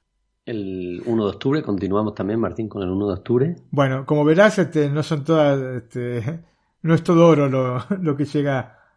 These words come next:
Speaker 2: a Netflix de Latinoamérica, está en Orbit. Dios santo. Bueno,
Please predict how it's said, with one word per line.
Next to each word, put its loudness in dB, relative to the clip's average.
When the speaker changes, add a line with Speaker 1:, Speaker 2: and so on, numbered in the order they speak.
Speaker 2:
a -4
Netflix 0
de 2
Latinoamérica, -4
está -6
en -4
Orbit. -2
Dios -10
santo. -14
Bueno, -4